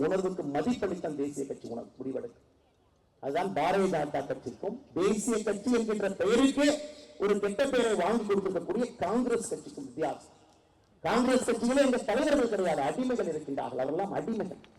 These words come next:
அடிமைகள். எங்க தலைவர்கள் கிடையாது, அடிமைகள் அவர். ஆயிரத்தி தொள்ளாயிரத்தி எழுபத்தி ஒண்ணு இந்திரா காந்தி அவர்கள் கூட்டணியில் ஆரம்பித்து காங்கிரஸ் கட்சி என்கின்ற கட்சி தமிழகத்துல காணாம போயிடுச்சு. அடிமைகளாக இருந்து கொண்டு அவர்கள் காங்கிரஸ் கட்சி நம்மை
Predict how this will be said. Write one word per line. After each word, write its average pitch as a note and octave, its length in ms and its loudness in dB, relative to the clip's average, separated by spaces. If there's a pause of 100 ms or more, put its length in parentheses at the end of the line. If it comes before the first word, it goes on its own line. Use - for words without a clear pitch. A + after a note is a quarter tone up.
(480)
அடிமைகள். - 380 4 (160)
எங்க E3+ 200 -4
தலைவர்கள் F#3 420 0
கிடையாது, C#3+ 260 0
அடிமைகள் A3+ 540 2
அவர். - 160 -16 (1040)
ஆயிரத்தி G3 380 4
தொள்ளாயிரத்தி F#3+ 440 2
எழுபத்தி G#3+ 320 0
ஒண்ணு G3 160 0 (140)
இந்திரா A3+ 280 0
காந்தி G3+ 220 2
அவர்கள் E3+ 240 0
கூட்டணியில் F#3 420 0
ஆரம்பித்து F#3 400 0 (840)
காங்கிரஸ் C#4 520 6
கட்சி B3 280 0
என்கின்ற A#3+ 380 2
கட்சி G#3 300 -2
தமிழகத்துல G3+ 520 0
காணாம F3 300 -4
போயிடுச்சு. - 360 -8 (800)
அடிமைகளாக B3+ 680 6
இருந்து A#3 240 4
கொண்டு G#3+ 200 2 (100)
அவர்கள் C4+ 420 2
காங்கிரஸ் A3+ 400 0
கட்சி - 220 -4
நம்மை F3+ 160 -2